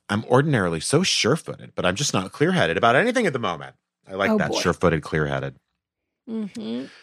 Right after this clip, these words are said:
Speaker 2: Clear
Speaker 1: Three
Speaker 2: hearts. What is it? Can't lose.
Speaker 1: Something like that.
Speaker 2: Yeah.
Speaker 1: Three
Speaker 2: That's the
Speaker 1: weeks ago.
Speaker 2: Friday Night Lights,
Speaker 1: Friday Night
Speaker 2: uh,
Speaker 1: Lights, that's right.
Speaker 2: yeah, yeah.
Speaker 1: Three weeks ago, my dad passed away very unexpectedly.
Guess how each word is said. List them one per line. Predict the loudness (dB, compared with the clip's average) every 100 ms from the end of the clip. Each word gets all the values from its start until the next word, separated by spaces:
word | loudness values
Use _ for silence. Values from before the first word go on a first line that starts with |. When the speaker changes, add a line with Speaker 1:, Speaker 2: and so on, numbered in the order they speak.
| -8
Speaker 2:
Clear | 2 4
Speaker 1:
Three | 4
Speaker 2:
hearts. | 2 2 -2 -6
What | -4 -2
is | 0
it? | -2 -8 -12
Can't | -8 -8 -8
lose. | -6 -6 -6 -12 -16 -20 _ _ _ _
Speaker 1:
Something | 0 2 4 6
like | 6 4
that. | 2 0 -2 _ _
Speaker 2:
Yeah. | -6 -6 -6 _ -20 _ _ _ _ _ _ _ _ _ -20 -20
Speaker 1:
Three | -16 -8 -2 -2
Speaker 2:
That's | 0
the |
Speaker 1:
weeks | -2 -4
ago. | -2
Speaker 2:
Friday | 0 2 0
Night | 0 0
Lights, | -2 0
Speaker 1:
Friday | 2 4 4
Night | 2
Speaker 2:
uh, | 2
Speaker 1:
Lights, | 0 -2
that's | -6 -4
right. | -4 -4 -8 -12
Speaker 2:
yeah, | -4 -4
yeah. | -2
Speaker 1:
Three | -2 0
weeks | 0 0
ago, | 2 4
my | 4 2
dad | 2 0 0
passed | -2 -2
away | 0 0
very | 0 -2
unexpectedly. | -4 -6 -6 -6 -8 -16 -14 -16 -18